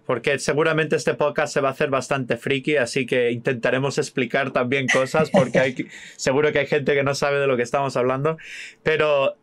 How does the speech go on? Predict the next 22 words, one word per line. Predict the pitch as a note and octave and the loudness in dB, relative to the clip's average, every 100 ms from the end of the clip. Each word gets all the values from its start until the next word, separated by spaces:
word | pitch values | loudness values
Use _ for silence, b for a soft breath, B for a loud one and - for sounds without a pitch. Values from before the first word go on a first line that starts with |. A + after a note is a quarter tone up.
| _ | _
mola | B2+ D#3 F3+ | -2 2 2
muchísimo | E3+ E3+ - F3 F#3 D#3+ D#3 | 2 0 0 0 0 0 2
ver, | D3+ D#3 C#3+ | 2 2 2
eh, | C#3 C3 B2+ C3 C3 B2 A#2+ | 2 2 2 2 0 0 2
el, | A#2 A#2 - | 0 0 -2
el | B2+ A#2+ | -2 0
rollo | C#3 C#3+ C#3+ | 0 2 0
de | C#3 | 0
diferentes | C3 C#3+ C3+ C3 C3+ | 0 0 -2 -2 -4
productores, | C3 A#2 G#2+ C#3+ C3+ B2+ | -4 -4 0 0 0 -2
ingenieros, | B2+ A#2+ B2 C#3 C3 A#2+ | -4 -4 -2 0 0 0
cómo | - B2+ | -2 -2
graban | A#2 C3+ B2+ A#2+ | -2 -2 -2 -4
y | A2+ | -2
todo | B2 A#2+ | 0 0
eso, | B2+ B2+ | 0 -2
porque | A2 A2 | -2 -2
hay | C#3+ | 0
muchos | C#3+ D3 E3 C#3 | 0 0 -2 0
por | D3+ | 0
ahí | C3 C3+ C#3+ | 0 0 -2
que, | D3 B2+ A#2 | 0 0 -2